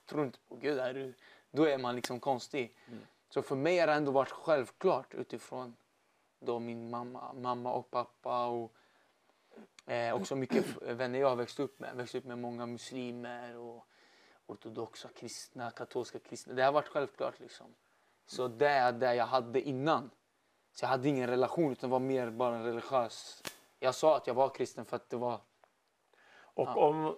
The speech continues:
Speaker 2: du säger att du är kristen nu, vad lägger du i det ordet? Vad
Speaker 1: Ja.
Speaker 2: innebär det för dig att vara kristen
Speaker 1: Ja.
Speaker 2: nu?
Speaker 1: Ja, det, det är ju, för mig är ju det att jag har en levande relation med Gud.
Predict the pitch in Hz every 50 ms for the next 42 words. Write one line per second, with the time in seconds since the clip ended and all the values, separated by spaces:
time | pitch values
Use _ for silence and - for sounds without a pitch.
0 | - - - 139 143 139 - 139 127 123 117 - 127 - - 135 135 123 - -
1 | - 135 120 117 113 104 104 120 123 123 120 117 113 107 117 110 110 120 117 -
2 | - 131 120 117 120 117 120 - _ 110 104 107 - - 127 117 113 107 90 -
3 | - - _ _ - 101 107 107 120 120 120 120 117 113 113 107 110 110 107 104
4 | - - 117 110 110 98 104 107 - - - 98 - - - 101 - - - _
5 | - - 135 135 127 120 120 113 104 101 95 92 _ _ _ _ - 131 127 120
6 | 120 123 123 131 131 120 120 123 139 135 127 127 127 131 143 139 131 123 117 -
7 | - 123 123 131 143 143 127 123 123 127 123 123 120 123 131 123 120 123 - -
8 | - 127 120 131 127 131 123 120 117 117 120 120 117 - 127 120 127 135 131 120
9 | 120 117 117 110 120 117 120 113 113 113 - - - 127 123 123 120 117 117 117
10 | 117 113 113 107 135 135 113 - 123